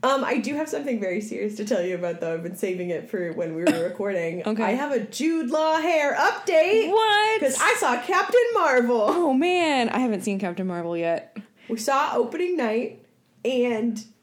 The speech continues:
Speaker 1: Jude Law is in it, and I missed that completely. I did not know. I, you know.
Speaker 2: I feel like I've seen him in passing in trailers and been like, "Wait, really?" And then forgot immediately. <laughs>
Speaker 1: I intentionally didn't really watch any trailers 'cause I just wanted to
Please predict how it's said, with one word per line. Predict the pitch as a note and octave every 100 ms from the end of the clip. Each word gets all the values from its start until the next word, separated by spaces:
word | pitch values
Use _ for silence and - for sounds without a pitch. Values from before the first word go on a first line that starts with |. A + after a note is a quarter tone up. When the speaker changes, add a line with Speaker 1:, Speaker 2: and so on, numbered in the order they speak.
| - - _ _
Speaker 1:
Jude | A#3+ C4
Law | D4+ D#4
is | E4+ -
in | A3
it, | F#3+ G3+ -
and | - F#3
I |
missed | G#3+ A3 A#3
that | E3 - F#3+ A3+ -
completely. | - A#3 G#4+ G4+ A3+ B3
I | C4
did | D4 D4
not | D4+
know. | C4 G#3+
I, | A3 B3
you | B3 B3+
know. | A#3 B3+
Speaker 2:
I |
feel | F#3+ G4
like | G4
I've | F#4 D#4
seen | D4 C4+
him | D4+ C#4
in | G#3 A3
passing | G#3+ F#3+ A3 A3 A3+
in | G3 G3
trailers | - F3+ G3 G3+
and | G3
been | F3+
like, | D#3 C3+
"Wait, | D#3+ C#3+ F2 -
really?" | F3+ C4 D4+ C#4+
And | F#3
then | F#3
forgot | - D#3 D3+ D#3+ F3 -
immediately. | E3+ D3 C#3+ - - - -
<laughs> | -
Speaker 1:
I | A3
intentionally | B3 A#3+ B3 A#3 C#4 D#4 D4
didn't | A#3 G#3+ G3+
really | G3+ F#3+
watch | F3+ E3 E3+ G3+
any | F3 F3+
trailers | F#3 E3+ F3+ G3+ G#3
'cause | A3+ G3
I | F3
just | F#3 F#3+
wanted | F3+ F3 F3+ E3+
to | G3+ E3+ F3